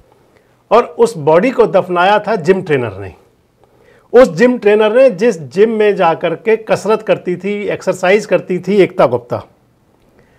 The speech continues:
आपने देखी होगी फिल्म दृश्यम, अजय देवगन और, अ, तब्बू उसके अंदर जो मेन किरदार में थीं और अजय देवगन ने दृश्यम एक पार्ट वन और दृश्यम पार्ट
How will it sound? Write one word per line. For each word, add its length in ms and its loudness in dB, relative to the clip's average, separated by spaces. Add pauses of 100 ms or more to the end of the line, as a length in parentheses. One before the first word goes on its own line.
(260)
आपने 220 4
देखी 300 2
होगी 240 6
फिल्म 400 0
दृश्यम, 480 0 (920)
अजय 220 4
देवगन 460 2
और, 420 2 (400)
अ, 260 2
तब्बू 640 2
उसके 220 -6
अंदर 260 0
जो 120 0
मेन 280 4
किरदार 380 2
में 160 0
थीं 240 0 (680)
और 100 4
अजय 300 4
देवगन 440 2
ने 240 -2
दृश्यम 560 -4
एक 320 2
पार्ट 280 0
वन 180 0
और 100 -2
दृश्यम 340 -6
पार्ट 280 0